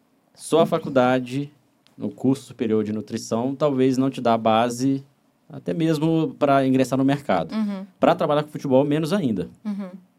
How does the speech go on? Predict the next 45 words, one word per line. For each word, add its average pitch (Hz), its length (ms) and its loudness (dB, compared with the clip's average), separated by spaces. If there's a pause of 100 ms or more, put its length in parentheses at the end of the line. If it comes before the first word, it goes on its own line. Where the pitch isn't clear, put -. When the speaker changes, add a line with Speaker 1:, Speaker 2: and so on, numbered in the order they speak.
(160)
Speaker 1:
Tenho 117 120 -2
certeza 113 440 -2
que 117 80 -10
você 117 160 -6
não 117 100 0
estudou 113 300 -4
nada 113 220 -2
sobre 123 180 -14
futebol 117 560 -2
antes, 98 340 -4
né? 90 180 0
Speaker 2:
Não, 185 320 -8
absolutamente 208 640 -6
nada. 175 240 -8
Speaker 1:
A 180 40 -4
partir 131 500 0
do, 135 380 0 (140)
do 110 160 -6
diploma 123 400 0
na 143 100 2
mão 127 240 -2
é 139 60 -6
que 135 80 -16
você 123 220 -10
foi 120 140 -8
buscar 113 320 -2 (380)
Speaker 2:
Exato. - 140 -2
Speaker 1:
capacitações. 120 800 -2 (340)
Então, 151 200 2
e-, 175 240 2
esse 170 180 2
é 196 40 2
o 180 40 0
perfil. 175 260 -2
Quem 135 140 0
quer 135 220 0
ser 127 180 -4
um, 110 240 -8
um 104 60 -6
nutricionista 101 480 -6
esportivo 123 580 -2
e - 40 -8
trabalhar 104 320 0
com 113 120 -8
futebol 110 560 -2